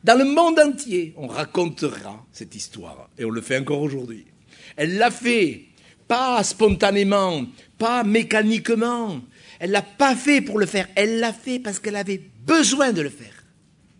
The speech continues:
Mes frères et sœurs, je sais pas comment vous servez Dieu, parce qu'on ne sait pas comment, vous savez pas, enfin vous me connaissez un peu, mais vous, est-ce qu'on sait comment quelqu'un sert Dieu vraiment ?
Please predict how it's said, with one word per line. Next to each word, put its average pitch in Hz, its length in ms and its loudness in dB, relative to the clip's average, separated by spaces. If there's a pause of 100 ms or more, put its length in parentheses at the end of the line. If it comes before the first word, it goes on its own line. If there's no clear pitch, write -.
(2000)
Mes 175 100 4
frères 214 240 -2
et 185 60 -6
sœurs, 196 360 -12 (1800)
je 143 140 -2
sais 190 180 4
pas 202 220 -2
comment 123 320 -4
vous 117 100 -8
servez 123 400 -4
Dieu, 120 160 -4
parce 120 180 -8
qu'on 123 120 -6
ne 117 40 -4
sait 127 180 -4
pas 220 340 -10
comment, 107 440 -6 (440)
vous 110 100 -8
savez 117 240 -4
pas, 196 220 -6
enfin 127 160 -6
vous 120 120 -4
me 123 100 -2
connaissez 139 320 -2
un 202 60 -2
peu, 233 200 -6
mais 135 120 -2
vous, 113 260 -8 (1040)
est-ce 120 220 -6
qu'on 143 200 2
sait 147 260 0
comment 139 400 -2
quelqu'un 123 420 -2
sert 117 320 -6
Dieu 101 240 -4
vraiment ? - 320 -16